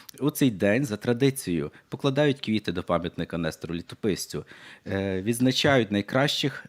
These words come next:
е, популяризаторів українського слова, заохочують, е, видавництва, що випускають літературу українською, проводять міжнародний конкурс знавців української мови імені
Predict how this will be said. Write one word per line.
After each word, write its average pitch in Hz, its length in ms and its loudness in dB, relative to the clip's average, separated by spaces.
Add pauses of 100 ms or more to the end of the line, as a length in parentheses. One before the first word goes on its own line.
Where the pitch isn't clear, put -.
е, 120 40 -8
популяризаторів 113 1040 2
українського 104 580 -2
слова, 107 500 0 (300)
заохочують, 110 920 0
е, 104 100 -2
видавництва, 101 720 0
що - 160 -6
випускають 117 640 -2
літературу 98 520 -4
українською, 90 800 -2 (300)
проводять 120 480 2
міжнародний 104 600 0
конкурс 120 800 -2
знавців 104 720 0
української 101 500 -2
мови 127 360 2
імені 117 520 0